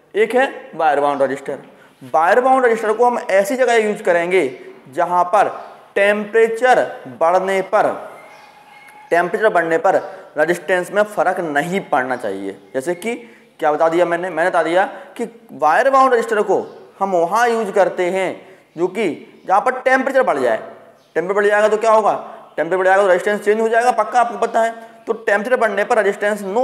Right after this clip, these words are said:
effect हो, वहाँ पर हम वायर बाउंड resistor का यूज़ करेंगे। जैसे कि कार के braking system में, ठीक है, railway के tracks के braking system में, क्योंकि railway tracks पर क्या होगा? गर्मी, friction होगा, friction होने पर क्या हो जाएगा?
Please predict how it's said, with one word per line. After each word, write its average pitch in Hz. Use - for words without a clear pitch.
effect 185
हो, 202
वहाँ 208
पर 202
हम 190
वायर 160
बाउंड 156
resistor 139
का 117
यूज़ 120
करेंगे। 107
जैसे 156
कि 214
कार 196
के 226
braking 190
system 185
में, 123
ठीक 202
है, 175
railway 208
के 240
tracks 220
के 233
braking 170
system 147
में, 120
क्योंकि 170
railway 170
tracks 202
पर 202
क्या 208
होगा? 202
गर्मी, 160
friction 202
होगा, 214
friction 160
होने 180
पर 185
क्या 196
हो 208
जाएगा? 214